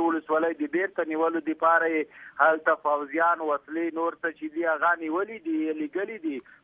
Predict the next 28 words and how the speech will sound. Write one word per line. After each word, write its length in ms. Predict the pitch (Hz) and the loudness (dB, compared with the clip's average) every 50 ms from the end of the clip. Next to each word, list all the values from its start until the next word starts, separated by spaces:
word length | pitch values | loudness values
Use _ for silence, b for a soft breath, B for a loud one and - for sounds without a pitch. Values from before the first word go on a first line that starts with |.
| _ 143 | _ -4
دوی 140 | 170 185 185 185 | -2 -2 0 2
وایي 180 | 185 185 185 | 0 0 0
چې 140 | 185 - 170 156 156 | -4 -6 -8 -4 -4
ډېر 140 | 180 180 175 156 160 | -4 -4 -4 -2 -2
ژر 160 | 185 185 180 175 | -2 -2 0 -2
به 60 | 170 165 170 | -2 -2 -2
دغه 200 | 165 156 165 165 160 | -2 -2 -2 -2 -2
ولسوالي 520 | 160 156 151 143 - 147 143 156 170 180 170 | -2 -4 -4 -8 -6 -4 -4 -4 -2 -2 -2
ونیسي، 480 | 175 190 202 233 233 - - 170 151 135 120 b b b b b - | -2 -4 -4 -6 -12 -10 -6 -6 -6 -6 -6 b b b b b -4
خو 100 | 151 156 160 156 - 165 | -2 -2 -2 -2 -2 -2
تر 120 | 165 175 | -2 0
اوسه 280 | 180 214 226 - 185 170 - | 0 -2 -2 -2 -4 -6 -2
پورې 180 | - 165 165 160 151 | -4 -4 -4 -2 -2
دغه 180 | 160 151 151 151 151 | -2 0 0 -2 -2
ولسوالي 500 | 156 151 147 143 - 151 143 143 165 - - | -2 -6 -6 -8 -6 -6 -4 -4 -6 -6 -6
چې 80 | 175 156 156 | -8 -4 0
ده، 100 | 170 170 175 175 - | 2 2 2 0 -2
د 20 | 156 156 151 147 151 _ - - | -6 -6 -6 -6 -8 _ -8 -8
کندوز 320 | 151 143 143 143 170 180 165 151 | -8 -8 -6 -6 -6 -6 -6 -6
د 100 | 156 147 - 165 | -8 -6 -2 2
ښار 160 | 170 180 170 - - | 2 2 2 0 -6
سره 140 | 165 156 156 139 | -4 -4 -4 -6
چې 120 | - 143 139 - 165 | -6 -10 -10 -6 -6
ډېره 220 | 180 190 185 180 156 143 | -4 -2 -4 -4 -4 -6
نږدې 300 | 143 139 139 165 190 190 185 | -10 -8 -6 -6 -6 -2 0
ده، 100 | 151 143 117 B B B B B _ - | 0 0 0 B B B B B _ -10
د 140 | 143 143 - 139 | -10 -6 -4 -4
طالبانو 500 | 139 139 143 151 151 143 135 123 113 | -4 -4 -2 0 2 0 0 0 -6